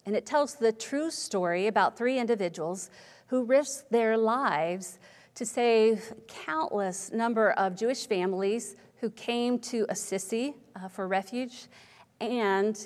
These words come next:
who saved the city itself. The first of those three individuals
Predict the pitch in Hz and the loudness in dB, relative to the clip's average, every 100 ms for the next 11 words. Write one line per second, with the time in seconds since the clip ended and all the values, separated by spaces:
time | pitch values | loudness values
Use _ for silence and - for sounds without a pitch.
0 | - 233 - 240 247 220 226 - 214 208 | -8 -4 2 4 4 2 -2 2 0 0
1 | 190 202 - 190 160 165 - - _ _ | -4 -8 -4 -4 -4 -8 -20 -20 _ _
2 | _ _ _ _ - 254 - 339 220 214 | _ _ _ _ 0 2 4 6 4 2
3 | - - - _ 214 196 202 196 196 - | -8 -12 -16 _ -4 0 2 2 -2 -8
4 | - 208 208 196 190 180 185 180 190 - | -6 0 2 2 0 -4 -2 -2 -2 -8